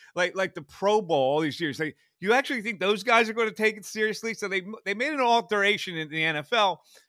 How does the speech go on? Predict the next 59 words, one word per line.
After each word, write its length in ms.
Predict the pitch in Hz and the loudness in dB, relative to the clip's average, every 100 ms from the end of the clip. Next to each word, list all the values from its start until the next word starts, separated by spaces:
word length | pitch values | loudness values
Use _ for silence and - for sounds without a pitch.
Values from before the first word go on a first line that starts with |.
| _ | _
and 140 | 165 160 | -6 -4
they're 80 | 156 | -4
probably 280 | 180 165 | -2 0
gonna 100 | 147 | 2
have 100 | 143 | 0
to 40 | 127 | 0
make 140 | 127 | -4
the 60 | - | -4
same 240 | 139 123 | -4 -2
one 140 | 120 110 | -2 -4
in 40 | |
the 100 | 110 | -6
N 120 | 107 | -6
B 140 | 98 95 | -6 -8
A. 60 | |
We'll 140 | 101 107 | -8 -6
get 220 | 131 - | -6 0
that 180 | 123 110 | -2 -2
in 60 | |
a 40 | 98 | -8
second 380 | - 107 - | -4 -4 -6
because 320 | 101 139 123 - _ - | -8 -6 -6 -10 _ -8
the 80 | 185 | -4
weekend 460 | 285 320 269 214 | -2 0 2 0
starts 440 | - - 196 165 - | -2 0 2 2 -4
with 140 | 139 | -14
the 60 | 117 | -12
celebrity 680 | - 170 151 156 120 107 92 | -10 -8 -4 -4 -4 -12 -10
game. 260 | 95 69 _ _ _ _ _ _ _ - | -12 -12 _ _ _ _ _ _ _ -2
And 80 | 240 | 2
I 100 | 320 | 4
always 220 | 359 269 | 2 -2
look 260 | 233 247 - | 2 0 2
in 140 | 214 | 0
on 100 | 180 | 0
a 60 | 156 | -4
celebrity 420 | - 143 120 113 | -4 -2 -2 -4
game. 220 | 165 240 | -4 -4
It's 100 | 262 | -4
a 60 | 247 | -8
Friday 420 | - 247 220 170 | 0 2 4 2
night. 220 | 190 202 190 | 0 0 2
I 40 | |
know 160 | 196 180 | 4 4
a 20 | |
lot 220 | 170 160 | 4 2
of 80 | 151 | 0
people 260 | 160 143 135 | -6 -4 -2
have 120 | 127 | -2
a 80 | 123 | 0
regular 440 | 139 127 120 120 | 0 0 0 0
life 300 | 131 143 127 | 2 0 0
and 100 | 117 | -6
they 100 | 120 | -10
probably 340 | 104 139 120 107 | -6 -2 -2 0
go 180 | 110 | 0
out 200 | 120 120 | 0 0
for 100 | 113 | -6
dinner. 420 | 95 139 120 113 | -8 -6 -4 -6